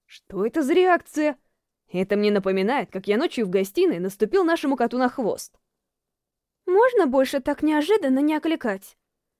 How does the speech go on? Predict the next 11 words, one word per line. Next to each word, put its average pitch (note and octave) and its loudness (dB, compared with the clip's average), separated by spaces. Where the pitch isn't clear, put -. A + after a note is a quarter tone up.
И F#3 0
раздраженный G#3 2
взгляд G3+ 4
Юкиношиты F#3+ -4
тоже G4+ 4
был E4 4
очень E4 4
похож D4+ 0
на A3+ -2
взгляд G#3+ -2
кота. B3+ -2